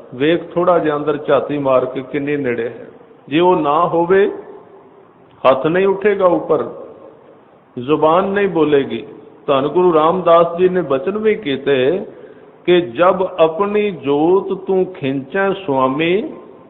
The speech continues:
ਤਬ ਕੋਈ ਕਰੋ ਦਿਖਾ ਵਖਿਆਨਾ।" ਅੰਦਰੋਂ ਜਿੱਦਣ ਤੂੰ ਜੋਤ ਦੇ ਅਰਥ ਨੇ ਸ਼ਬਦ ਕੱਢ ਲਿਆ, ਫਿਰ ਕੋਈ, ਕੋਈ ਕੰਮ ਕਰਕੇ ਦਿਖਾਏ, ਕੋਈ ਕਾਰਜ ਨਹੀਂ।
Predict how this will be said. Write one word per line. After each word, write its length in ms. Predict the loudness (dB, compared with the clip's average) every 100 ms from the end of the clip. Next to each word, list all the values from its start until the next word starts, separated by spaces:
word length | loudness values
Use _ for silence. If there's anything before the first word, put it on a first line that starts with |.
| 0
ਤਬ 280 | 4 4 2
ਕੋਈ 340 | 0 2 2
ਕਰੋ 460 | 2 2 2 4 2
ਦਿਖਾ 580 | 0 -4 -2 2 4 4
ਵਖਿਆਨਾ।" 680 | 2 0 0 0 -2 -4 -8 -12 -20 -20 -20 -20 _ _ _ _ _ _ _ -2
ਅੰਦਰੋਂ 360 | 0 2 2 2
ਜਿੱਦਣ 360 | 0 0 0
ਤੂੰ 320 | 0 -4 -4 0
ਜੋਤ 400 | 4 6 6 4
ਦੇ 180 | 4
ਅਰਥ 220 | 4 2 -2
ਨੇ 140 | -4
ਸ਼ਬਦ 400 | -2 -2 0 -2
ਕੱਢ 260 | 0 0 0
ਲਿਆ, 300 | -2 -4 -8 -16 -20 -20 -20 -20 -20 -20 -20 -20 _ _ _ -20 _ _ -20 _ -2
ਫਿਰ 160 | 2
ਕੋਈ, 280 | 2 4 2
ਕੋਈ 200 | 2 -4
ਕੰਮ 320 | 0 0 0
ਕਰਕੇ 420 | 0 2 2 0 -2
ਦਿਖਾਏ, 380 | -2 -2 -4
ਕੋਈ 300 | -4 -2 -2
ਕਾਰਜ 400 | 2 4 4 4
ਨਹੀਂ। 180 | -2 -4